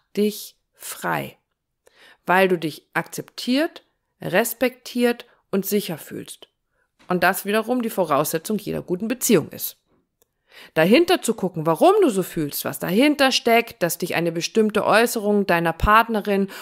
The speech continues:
oder ein bestimmtes Verhalten deines Partners jedes Mal auf eine ganz bestimmte Art und Weise trifft, dich quasi antriggert, dich wiederum auf eine bestimmte Art und Weise zu verhalten. Das ist Teil unserer Begleitung, unseres Beziehungscoachings.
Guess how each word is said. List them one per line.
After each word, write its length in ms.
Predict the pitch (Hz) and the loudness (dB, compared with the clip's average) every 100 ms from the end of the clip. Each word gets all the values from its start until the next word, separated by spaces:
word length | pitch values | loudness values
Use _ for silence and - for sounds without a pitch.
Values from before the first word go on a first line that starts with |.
| - | -4
oder 220 | - 214 160 | 4 6 6
ein 140 | 196 | 2
bestimmtes 520 | 190 - 226 214 220 | 0 0 0 0 -2
Verhalten 560 | - 196 196 214 208 190 | -4 2 4 4 2 0
deines 260 | 180 185 | 0 0
Partners 560 | - 202 202 208 196 - - - | 0 4 4 4 -2 -4 -10 -10
jedes 440 | 214 254 247 240 214 | 2 4 4 2 2
Mal 320 | 196 196 202 | 2 4 2
auf 160 | - | -2
eine 200 | - 165 | -2 -2
ganz 220 | 147 135 - | -2 -6 -6
bestimmte 500 | - - 285 - - | -4 0 0 2 4
Art 260 | 165 - | 4 4
und 120 | 135 | -4
Weise 380 | 156 165 185 143 | 0 2 2 0
trifft, 360 | - 277 277 - - - | 2 2 2 -4 -18 -8
dich 140 | 190 - | -8 -2
quasi 380 | 180 165 180 - | 0 0 -2 -2
antriggert, 640 | 226 240 - 220 208 202 - - - | -2 -2 -2 2 2 2 -8 -18 -2
dich 140 | 208 185 | -2 4
wiederum 380 | 226 196 202 | 4 4 0
auf 140 | 180 - | -4 -2
eine 160 | 165 | -2
bestimmte 500 | 156 147 180 170 - | -2 -2 2 2 0
Art 200 | - 147 | -4 -8
und 140 | 156 147 | -8 0
Weise 280 | 147 147 - | 0 0 -6
zu 120 | 147 | -14
verhalten. 600 | 156 147 233 269 151 - _ _ _ _ _ _ | -10 0 0 0 -4 -16 _ _ _ _ _ _
Das 220 | 165 190 | 0 0
ist 180 | 269 - | 0 -4
Teil 300 | 185 208 196 | 0 4 4
unserer 380 | - 190 214 175 | 4 2 2 0
Begleitung, 600 | 156 156 175 208 226 156 | -2 -2 2 2 0 -4
unseres 340 | - 165 156 - | -2 -4 -4 -8
Beziehungscoachings. 1080 | 151 - 247 175 - 151 143 - - - | -6 2 2 2 -4 -8 -6 -6 -8 -12